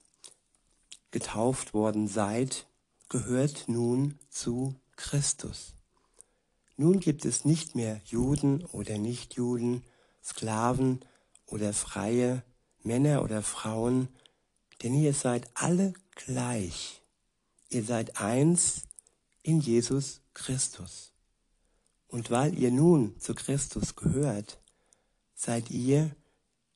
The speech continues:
die wahren Nachkommen Abrahams. Ihr seid seine Erben und alle Zusagen Gottes an ihn gelten euch.“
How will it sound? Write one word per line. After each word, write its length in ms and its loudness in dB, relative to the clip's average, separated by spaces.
die 120 -4
wahren 460 0
Nachkommen 880 -2
Abrahams. 1000 -8
Ihr 160 2
seid 460 -2
seine 420 -2
Erben 600 2
und 300 -4
alle 220 4
Zusagen 720 -2
Gottes 600 -4
an 220 -4
ihn 500 -2
gelten 580 -6
euch.“ 640 -6